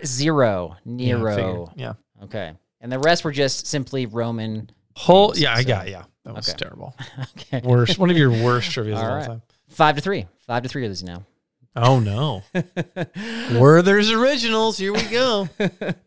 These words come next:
Speaker 1: Okay, so <laughs> a couple tidbits for you. So I'm still enjoying the trivia.
Speaker 2: So
Speaker 1: So,
Speaker 2: ridiculous.
Speaker 1: yeah. All right. So we've got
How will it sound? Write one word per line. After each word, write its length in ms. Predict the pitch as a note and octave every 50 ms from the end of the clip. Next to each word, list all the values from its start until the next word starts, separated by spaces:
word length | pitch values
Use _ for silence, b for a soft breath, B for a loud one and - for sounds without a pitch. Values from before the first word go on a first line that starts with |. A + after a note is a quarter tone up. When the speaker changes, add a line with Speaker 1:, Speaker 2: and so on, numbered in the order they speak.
| - - B B F#3+ G#3 A3 A3+ A#3 B3 B B B B2 -
Speaker 1:
Okay, 460 | C#3 E3 A#3 B3+ - A3+ F3+ D#3 C3+
so 840 | - - - G3+ G3 F#3+ F#3+ F#3+ F#3+ F#3 F#3 F3+ F#3 F3+ F3+ E3+ - _ _ - - _
<laughs> 220 | _ _ _ -
a 240 | F3 D#3+ - - D#3+
couple 300 | - - - A#3+ G3 G3+
tidbits 480 | - - - G#3 G3 - G3 D#3+ - -
for 160 | - E3 C#3+
you. 80 | B2+ C3
So 160 | - - C#3+
I'm 80 | D3
still 180 | - - G3+ F3+
enjoying 320 | F3+ F3+ D3 C#3+ D3 C3+ - C#3+
the 80 | C3+ B2+
trivia. 280 | - - C3+ A2+ G#2 -
Speaker 2:
So 460 | - - - - - - - - A#2+
Speaker 1:
So, 100 | A2+ A2
Speaker 2:
ridiculous. 460 | A2+ A2 A2+ - - - - - C3+ _ -
Speaker 1:
yeah. 400 | G#3 - D#3+ D#3 C#3 A#2 G#2+ A2+
All 100 | A#2+ C#3
right. 160 | D3+ D#3 D3+ D3+
So 120 | - G3
we've 140 | G3 F3+ D#3+
got 580 | F#3 G3+ G3+ G3+ G3+ G3+ G3+ G3 - - -